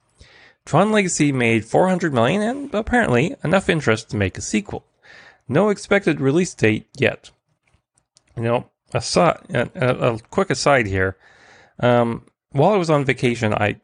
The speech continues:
I did watch the, uh, Tron Legacy, and,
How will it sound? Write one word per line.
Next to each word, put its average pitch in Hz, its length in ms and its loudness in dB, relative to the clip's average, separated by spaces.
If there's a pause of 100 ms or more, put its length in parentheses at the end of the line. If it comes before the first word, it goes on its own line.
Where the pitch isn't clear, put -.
(160)
I 110 100 0
did 135 200 0
watch - 720 -2
the, 110 480 -2
uh, - 160 -2 (340)
Tron 117 320 2
Legacy, 107 540 0
and, 165 680 -4